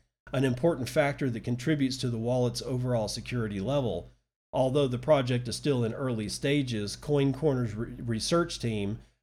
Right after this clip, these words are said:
which is led by Scott alongside Zach Lacken, Jack Trier or Tyrer, David Boylan, and Alex Delaney, is already looking into ways to optimize the process.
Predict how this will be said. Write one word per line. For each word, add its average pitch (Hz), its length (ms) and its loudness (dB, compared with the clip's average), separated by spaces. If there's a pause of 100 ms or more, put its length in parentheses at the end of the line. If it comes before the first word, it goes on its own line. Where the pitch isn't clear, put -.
which 123 180 0
is 120 140 -2
led 127 180 0
by 110 160 2
Scott 117 560 0
alongside 120 720 0
Zach 117 380 -2
Lacken, 135 640 0 (360)
Jack 131 460 0
Trier 143 560 0
or 95 280 -4
Tyrer, 104 760 0 (460)
David 127 480 0
Boylan, 165 560 2
and 120 240 -4
Alex 147 360 -2
Delaney, 113 680 0
is 98 260 -8 (320)
already 151 520 2
looking 123 400 0
into 107 180 -4
ways 110 260 -4
to - 80 -6
optimize 104 560 -6
the 95 80 -12
process. 107 640 -4